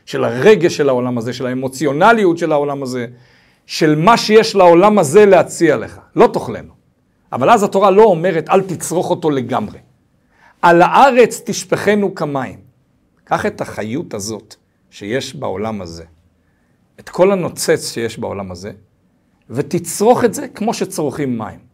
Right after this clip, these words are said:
כששותים מים, שותים את זה כצמאים. במים אין טעם. במים אין איזה שמחת חיים שהוא מבטא.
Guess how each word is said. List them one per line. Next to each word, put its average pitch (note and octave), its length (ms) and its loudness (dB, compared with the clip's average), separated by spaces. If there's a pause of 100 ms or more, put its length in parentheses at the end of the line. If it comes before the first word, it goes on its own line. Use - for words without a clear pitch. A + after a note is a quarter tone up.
(400)
כששותים D#3+ 480 -6
מים, D#3+ 260 -6
שותים E3 320 -10
את D#3+ 60 -10
זה E3 80 -10
כצמאים. F#2+ 460 -14 (720)
במים D3+ 420 -4
אין D3 160 -8
טעם. F#2+ 380 -12 (1700)
במים E3+ 320 0
אין F3+ 140 -4
איזה D3 180 -4
שמחת - 720 -6
חיים B2+ 600 -4
שהוא A#2+ 300 -8
מבטא. G2 420 -12